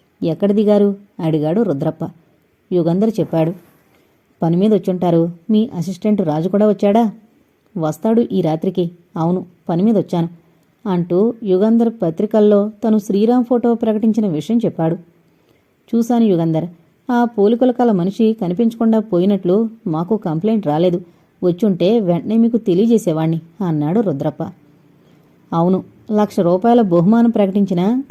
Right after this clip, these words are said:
అతనెవరో తెలియజేయడానికి ఎవరూ రాలేదు. చాలా చిత్రంగా లేదు?" అన్నాడు యుగంధర్. "ఎస్, మీ ప్రకటనను బట్టి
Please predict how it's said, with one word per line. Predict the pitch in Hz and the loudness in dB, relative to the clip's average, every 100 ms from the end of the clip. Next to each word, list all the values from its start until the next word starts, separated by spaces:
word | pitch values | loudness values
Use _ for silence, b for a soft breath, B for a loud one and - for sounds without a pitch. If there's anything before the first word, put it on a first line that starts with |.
| 185 | -6
అతనెవరో | 180 165 170 202 | -4 -2 0 0
తెలియజేయడానికి | 220 190 185 214 214 214 214 190 | 0 0 0 2 2 2 0 0
ఎవరూ | 151 190 | 0 2
రాలేదు. | 202 156 180 175 - b b b - | 2 2 0 0 -4 b b b -6
చాలా | 170 180 | -2 -2
చిత్రంగా | 190 175 196 214 226 | -2 -4 0 2 4
లేదు?" | 226 233 254 - - | 4 4 0 -6 -10
అన్నాడు | 190 175 151 170 | -4 -2 0 0
యుగంధర్. | 233 165 147 147 156 - _ _ _ _ _ _ _ _ _ 202 | 0 0 -2 -4 -6 -12 _ _ _ _ _ _ _ _ _ 0
"ఎస్, | 190 185 _ _ _ 220 | 0 -2 _ _ _ -2
మీ | 214 | 0
ప్రకటనను | 214 165 165 208 214 | 0 -4 -4 -2 0
బట్టి | 196 175 202 214 | 0 0 0 -2